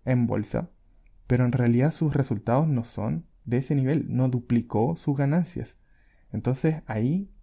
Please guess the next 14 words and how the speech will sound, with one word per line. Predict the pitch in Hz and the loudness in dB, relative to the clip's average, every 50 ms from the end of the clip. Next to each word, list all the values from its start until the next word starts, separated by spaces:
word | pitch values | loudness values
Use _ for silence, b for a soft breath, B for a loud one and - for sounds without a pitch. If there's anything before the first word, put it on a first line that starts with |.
| - - - - | -20 -20 -14 -8
vienen | 135 127 120 123 127 131 139 - - - - - - - - _ - | -2 0 2 2 2 0 -2 -4 -8 -14 -20 -20 -20 -20 -20 _ -8
luego | 120 117 123 127 139 135 | -4 -2 0 2 2 0
las | 123 - | 0 -2
caídas. | - - 113 104 - 123 135 - - - _ _ - _ _ _ - - _ _ _ - _ _ _ _ _ _ - | -4 -6 -6 -4 -6 -8 -10 -14 -18 -20 _ _ -20 _ _ _ -20 -20 _ _ _ -20 _ _ _ _ _ _ 0
Y | 143 135 | 2 4
en | 143 135 | 4 4
verdad | 127 127 120 139 175 175 | 4 2 2 2 0 2
que | 190 185 185 170 165 - | 2 2 2 2 0 0
estas | 156 - - 180 151 | -2 0 2 2 4
ideas | 131 131 156 190 - | 4 4 2 0 2
son | - 190 170 | 0 0 0
súper | - - 123 139 165 | 2 0 0 2 2
interesantes, | 185 - - 165 160 - - 180 185 - - 127 151 208 220 - | 0 0 -2 -4 -4 -2 -2 -2 -2 -2 -2 -2 0 0 -2 -2
em, | - 131 131 127 123 120 120 117 117 113 110 110 110 | -2 0 0 2 2 2 0 0 0 0 -2 -4 -4